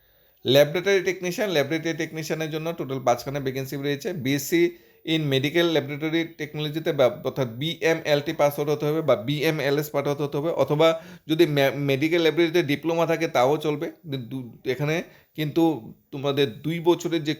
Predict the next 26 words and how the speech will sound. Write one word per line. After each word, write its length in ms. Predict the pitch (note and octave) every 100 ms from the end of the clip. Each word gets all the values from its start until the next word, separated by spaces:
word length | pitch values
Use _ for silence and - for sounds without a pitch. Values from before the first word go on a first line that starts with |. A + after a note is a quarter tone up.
| D#3
কোর্সগুলো 380 | D3+ F3 D#3+ C#3+
আছে 120 | B2+ E3
ন্যূনতম 400 | C#3 C3+ C3+ C#3+ D3+ C3+
ডিপ্লোমার, 380 | A#2+ C3 B2+ D3 -
সেই 120 | A#2 A#2
কোর্সগুলো 320 | A#2+ B2 C3 C3+
কিন্তু 140 | B2+ A#2+
পাস 140 | G2 A2+
আউট 100 | A#2+
হতে 120 | A2 -
হবে 140 | A#2 D3+ - - -
স্টেট 260 | - D#3+ F#3 -
বা 80 | A2+ D3
সেন্ট্রাল 280 | A#2 G2+ G#2+
গভর্নমেন্টের 320 | G#2+ A2+ A#2 A#2
অধীনে। 220 | A2 D3 - _ _ _ _ -
দুই 100 | D#3
বছরের 240 | F3+ F#3 F#3
এক্সপিরিয়েন্স 320 | F3+ F3+ F3 F3+
থাকলে 180 | E3+ F#3 F3+
তোমাকে 200 | D3 C3+ C3
এখানে 180 | C#3 C3
পার-, 180 | A#2+ A#2+ - _ _ -
প্রেফারেন্স 340 | C3 C#3+ D3 C#3+
দেওয়া 120 | D3
হবে। 120 | C#3+